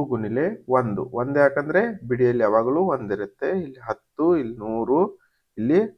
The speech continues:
ಸಾವಿರ ಇರುತ್ತಲ್ಲ. So ಬಿಡಿ ಸ್ಥಾನದಲ್ಲಿ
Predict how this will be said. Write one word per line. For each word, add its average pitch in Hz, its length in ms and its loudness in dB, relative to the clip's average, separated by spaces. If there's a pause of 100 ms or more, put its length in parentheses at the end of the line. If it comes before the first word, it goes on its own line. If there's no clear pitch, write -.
(160)
ಸಾವಿರ 107 400 -10
ಇರುತ್ತಲ್ಲ. 87 520 -4 (760)
So 110 100 -4
ಬಿಡಿ 117 200 2
ಸ್ಥಾನದಲ್ಲಿ 135 560 0